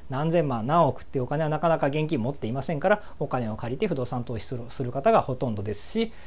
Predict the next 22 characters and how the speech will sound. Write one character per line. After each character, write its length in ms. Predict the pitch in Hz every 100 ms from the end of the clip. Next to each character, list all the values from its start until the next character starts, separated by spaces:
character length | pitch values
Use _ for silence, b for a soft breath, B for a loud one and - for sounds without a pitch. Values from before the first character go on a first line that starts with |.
| B B
え 60 |
ー 40 | 233
と、 200 | 220 - B B - - -
借 220 | - 208
り、 60 | - - -
お 60 |
か-、 120 | 165 220
現 260 | 170 208 262
金 80 | 247
持 100 | 277
っ 60 |
て 100 | -
い 60 | 240
て 100 | 302
も 140 | 190 123
わ 100 | 160
ざ 80 |
わ 40 | 123
ざ 80 | 196
借 220 | 151 120
り 40 |
て、 260 | - 247 -